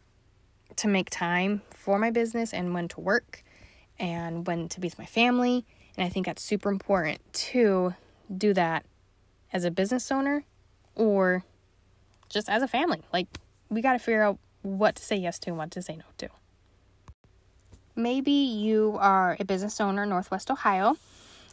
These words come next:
and you need some T L C on your business, or you're a mama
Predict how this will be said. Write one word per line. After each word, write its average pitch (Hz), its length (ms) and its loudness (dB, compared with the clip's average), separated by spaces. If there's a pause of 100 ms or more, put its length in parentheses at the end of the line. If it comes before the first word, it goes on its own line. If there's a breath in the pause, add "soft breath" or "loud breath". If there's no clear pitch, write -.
and 226 260 2
you 254 60 2
need 285 180 8
some 277 140 0
T 262 160 -2
L 220 80 4
C 220 180 0
on 190 120 0
your 185 80 0
business, 180 680 -4 (200)
or 185 280 -2
you're 175 200 -2
a 165 40 0
mama 185 500 0